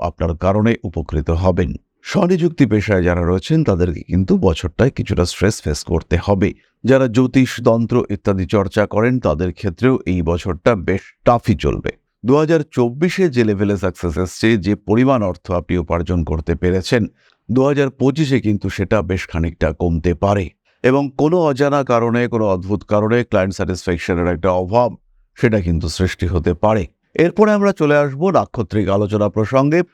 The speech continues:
প্রথমেই রয়েছেন চিত্রা নক্ষত্রের মানুষরা। চিত্রার ডেভেলপমেন্টের মাত্রা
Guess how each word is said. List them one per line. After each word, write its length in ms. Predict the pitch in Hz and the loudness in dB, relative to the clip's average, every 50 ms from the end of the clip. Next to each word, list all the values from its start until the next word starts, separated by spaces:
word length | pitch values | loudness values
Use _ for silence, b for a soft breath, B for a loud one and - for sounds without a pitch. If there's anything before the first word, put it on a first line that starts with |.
| b b - | b b 2
প্রথমেই 380 | 147 160 160 190 185 190 185 | 2 4 4 4 2 2 2
রয়েছেন 360 | 175 175 175 151 185 180 170 | 2 0 0 0 0 0 0
চিত্রা 280 | 139 156 147 - 135 131 | 2 0 0 2 2 2
নক্ষত্রের 580 | 123 123 120 - - 143 120 - 120 120 113 107 | 2 0 -2 -2 -2 -2 -2 0 0 0 0 2
মানুষরা। 480 | 101 107 107 117 110 - - 147 156 160 | 0 0 0 -2 -4 -2 -2 0 0 0
চিত্রার 460 | - - 101 - - 98 101 98 90 | -2 -4 -6 -4 -2 -2 -2 -2 0
ডেভেলপমেন্টের 680 | 98 95 98 98 98 92 - - 98 95 - 98 95 | 0 0 2 0 0 -2 -2 -2 -2 0 0 0 0
মাত্রা 400 | 87 98 98 101 - - 113 117 | 0 0 0 -2 -2 0 2 2